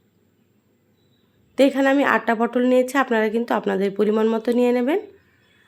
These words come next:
আর পটলগুলোকে খুব ভালোভাবে ধুয়ে পরিষ্কার করে নিয়েছি, তারপরে পানিটা ঝরিয়ে নিয়েছি। এবার আমি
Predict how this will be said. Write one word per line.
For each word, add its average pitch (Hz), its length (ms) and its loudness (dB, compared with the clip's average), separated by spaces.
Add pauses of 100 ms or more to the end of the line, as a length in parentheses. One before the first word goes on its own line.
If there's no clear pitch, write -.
আর 202 220 0
পটলগুলোকে 226 640 0
খুব 294 160 -2
ভালোভাবে 214 520 0
ধুয়ে 226 240 2 (120)
পরিষ্কার 202 380 -4 (100)
করে 208 220 2
নিয়েছি, 185 340 -2
তারপরে 202 380 -4
পানিটা 196 480 -4
ঝরিয়ে 226 360 0
নিয়েছি। 175 400 -4 (1800)
এবার 226 240 4
আমি 247 140 4